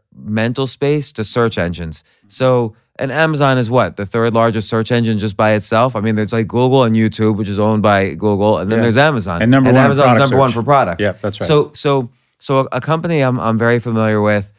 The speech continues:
Speaker 1: uh, and they just actually raised about a hundred million from, from, among others, Google.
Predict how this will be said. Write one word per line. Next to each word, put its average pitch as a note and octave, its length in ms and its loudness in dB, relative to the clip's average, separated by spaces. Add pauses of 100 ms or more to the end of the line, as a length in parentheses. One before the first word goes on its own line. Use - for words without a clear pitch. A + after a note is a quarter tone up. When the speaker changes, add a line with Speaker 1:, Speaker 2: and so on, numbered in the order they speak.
(300)
Speaker 1:
uh, G#2 380 -2
and G#2 120 -4
they A2 60 -2
just A#2+ 220 -4
actually A2 260 -4
raised G#2 400 -2
about G2 200 -4
a - 40 -2
hundred G#2 260 -6
million G2+ 240 -4
from, G2 300 -8
from, F#2 440 -10
among G2 260 -6
others, F#2+ 260 -6
Google. G2 520 -2